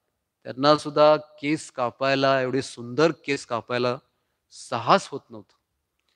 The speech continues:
चैतन्य महाप्रभू हे साक्षात भगवंत होते, त्यांचं सौंदर्य किती असेल? भगवंताचं सौंदर्य हे कोटी कोटी कामदेवापेक्षाही सुंदर असतं. असे भगवंत एका युवकाच्या रूपात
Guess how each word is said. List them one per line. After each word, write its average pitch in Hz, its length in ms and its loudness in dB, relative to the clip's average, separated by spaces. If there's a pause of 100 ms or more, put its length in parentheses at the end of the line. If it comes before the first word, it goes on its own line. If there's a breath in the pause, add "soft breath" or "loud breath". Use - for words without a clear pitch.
(320)
चैतन्य 175 400 2
महाप्रभू 175 920 4 (920)
हे 170 60 -8
साक्षात 202 760 4 (240)
भगवंत 156 460 -4
होते, 143 640 -6 (440)
त्यांचं 135 280 -6
सौंदर्य 160 460 2
किती - 300 -2
असेल? 131 320 2 (1000)
भगवंताचं 175 680 4
सौंदर्य 170 640 0
हे 190 60 -2
कोटी 165 500 -8
कोटी 196 360 -8
कामदेवापेक्षाही 160 1000 4
सुंदर 127 240 -6
असतं. - 240 -12 (800)
असे 226 300 0
भगवंत 190 600 6
एका 208 380 4
युवकाच्या 196 600 0
रूपात 170 320 2